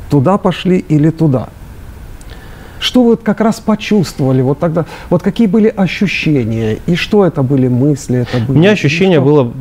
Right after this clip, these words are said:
Speaker 2: после этого, у меня было ощущение: "Спасибо, Господи".
Speaker 1: Мгм.
Speaker 2: Да, то есть, э, вот, э,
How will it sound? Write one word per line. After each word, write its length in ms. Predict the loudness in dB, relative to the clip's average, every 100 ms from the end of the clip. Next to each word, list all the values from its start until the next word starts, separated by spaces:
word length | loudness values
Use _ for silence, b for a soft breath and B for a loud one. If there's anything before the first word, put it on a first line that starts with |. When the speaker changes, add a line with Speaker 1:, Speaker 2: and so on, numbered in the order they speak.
| -12 0
Speaker 2:
после 320 | 0 2 2
этого, 280 | 2 2 2
у 40 |
меня 160 | 2 2
было 420 | 4 4 2 -2 -8 -14 -14 -12 -6
ощущение: 320 | -2 0 0
"Спасибо, 440 | 0 -4 -2 -2 -2
Господи". 380 | -2 -6 -10 -12 -14 -16 -18 -20 -8
Speaker 1:
Мгм. 440 | -2 0 0 0 2
Speaker 2:
Да, 220 | 2 2
то 180 | 2 0
есть, 260 | 0 -4 -2
э, 480 | 2 2 2 0 -2 0
вот, 260 | 2 0 -2 -4
э, 400 | 0 2 2 -2